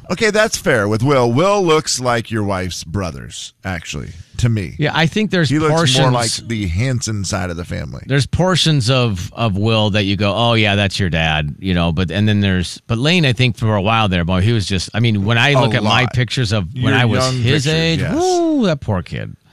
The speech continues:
Speaker 1: Yeah, there was a thing where you two, there was a time where his pictures, I always was like, "Oh my God, that's young Jay."
Speaker 2: Yeah.
Speaker 1: Like, you, you just look the same,
Speaker 2: And
Speaker 1: right?
Speaker 2: plus being, you know, we're both six four, so, you know.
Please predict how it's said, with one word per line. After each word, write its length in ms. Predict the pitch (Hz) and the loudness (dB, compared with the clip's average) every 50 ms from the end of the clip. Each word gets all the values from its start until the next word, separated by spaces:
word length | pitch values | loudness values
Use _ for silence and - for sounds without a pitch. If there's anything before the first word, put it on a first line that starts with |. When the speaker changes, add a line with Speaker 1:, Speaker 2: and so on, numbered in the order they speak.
| _ _ | _ _
Speaker 1:
Yeah, 300 | - 131 139 135 107 90 | -2 0 2 2 2 2
there 160 | 92 127 139 151 | 0 2 2 2
was 160 | 151 131 127 | 2 2 0
a 60 | 135 | 0
thing 260 | - 139 135 127 117 | 0 0 0 0 0
where 100 | 110 104 | 0 0
you 220 | 101 98 110 123 123 | 0 0 0 0 0
two, 480 | - - 123 120 113 113 110 104 101 | 0 0 0 2 2 2 2 0 0
there 140 | 98 113 117 | 0 0 0
was 180 | 120 127 117 113 | 0 -2 -2 -4
a 40 | |
time 500 | 104 - - 107 117 110 101 98 95 92 | -4 -4 -2 -2 -2 0 -2 -2 -4 -4
where 280 | 95 95 90 92 90 76 - - _ _ _ _ | -4 -2 -2 -2 -4 -6 -8 -14 _ _ _ _
his 720 | - - 127 135 135 139 139 131 135 123 - - - - _ _ _ _ _ - | -2 0 2 2 4 2 2 0 -2 -2 -4 -6 -10 -14 _ _ _ _ _ -2
pictures, 520 | - 127 127 - - - 113 101 98 87 | 0 0 0 -2 -2 -2 -2 -2 0 0
I 180 | - 80 95 101 | -2 0 0 0
always 340 | 104 104 104 104 98 85 | 0 0 -2 -2 -2 -2
was 100 | 95 95 | -4 -2
like, 220 | 92 101 92 85 - | -2 -2 -4 -2 -2
"Oh 80 | 113 | -2
my 140 | 113 110 98 | 0 0 0
God, 180 | 95 104 98 87 | 0 -2 -2 -2
that's 220 | 95 95 - - | -2 -4 -4 -2
young 240 | 104 107 101 101 98 | -2 -2 -2 -2 -2
Jay." 240 | 87 98 101 92 71 55 | 0 0 -2 -2 -2 0
Speaker 2:
Yeah. 260 | - 151 151 147 131 107 | 2 2 4 4 2 2
Speaker 1:
Like, 160 | 92 85 85 | 0 -2 -4
you, 140 | 98 110 101 | -6 -6 -4
you 180 | 69 101 113 | -4 -2 -2
just 320 | 110 107 110 92 - - - - _ _ - - - - - _ _ - | 0 0 -2 -2 -4 -6 -10 -14 _ _ -20 -20 -20 -20 -20 _ _ -2
look 300 | - 117 123 123 - - | 0 2 2 2 0 -2
the 80 | - 95 | -6 -6
same, 300 | - - - - 85 76 | -4 -2 -2 -2 0 0
Speaker 2:
And 200 | 170 180 180 170 | 2 2 2 2
Speaker 1:
right? 100 | - - | 2 2
Speaker 2:
plus 320 | 156 156 151 147 - - | 2 2 2 2 0 0
being, 480 | 147 135 135 131 131 127 127 131 131 127 | 0 0 2 2 2 2 2 2 2 2
you 80 | 127 | 2
know, 100 | 120 120 | 2 2
we're 80 | 120 120 | 0 0
both 220 | 104 117 117 117 | 0 0 0 0
six 260 | - - 135 123 - - | -2 -2 -4 -6 -6 -8
four, 600 | - 135 135 131 127 127 127 127 127 127 127 117 | -6 -6 -4 -4 -2 -2 -2 -2 0 0 0 -2
so, 320 | - - 101 92 90 90 | -2 0 0 0 0 0
you 100 | 98 113 | -2 -2
know. 340 | 120 104 92 90 87 87 85 | -2 -2 0 -2 -2 -4 -4